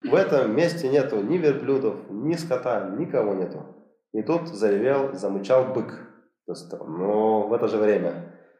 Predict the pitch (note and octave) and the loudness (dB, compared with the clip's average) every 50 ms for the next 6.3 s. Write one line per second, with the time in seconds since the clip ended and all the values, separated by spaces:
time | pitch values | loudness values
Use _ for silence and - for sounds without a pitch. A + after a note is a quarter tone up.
0 | _ _ _ _ _ _ _ - B2+ B2 C3 B2 G#2+ - - - A#2 A#2+ B2+ - | _ _ _ _ _ _ _ -8 -4 -2 -2 0 -2 -2 -2 2 2 4 4 4
1 | A2+ G#2 F#2+ G2+ A#2+ B2 - - G2 - G#2 G2+ A2+ C#3+ E3 - A2 A2 - A2 | 0 -2 -2 -2 -4 -4 -4 -6 -4 -2 0 2 2 2 0 0 -2 -2 -2 -4
2 | - - - - - - - - G2+ - - G#2 G#2 A2+ A2 A2 G#2 G2 G2 F#2+ | -6 -6 -12 -16 -18 -14 -8 -8 -8 -6 -4 -2 -2 0 0 0 -2 -2 -2 -2
3 | E2 - E2 - - - - - - - - _ _ - - - - - _ _ | -2 -4 -6 -14 -18 -20 -20 -20 -20 -20 -20 _ _ -20 -20 -20 -20 -20 _ _
4 | _ _ _ _ _ _ _ _ - - B2 - - - - - - C3 B2+ - | _ _ _ _ _ _ _ _ -10 -10 -10 -10 -8 -6 -4 0 0 0 0 2
5 | C3+ C3+ C#3+ B2 A#2 A2+ G#2+ F#2 F2+ - - - - F#2+ - - - D3 B2 G#2 | 2 2 2 2 4 2 2 2 0 -2 -8 -6 -6 -6 -4 -2 -2 -2 0 0
6 | - - F2 - - - | -2 -4 -8 -10 -12 -20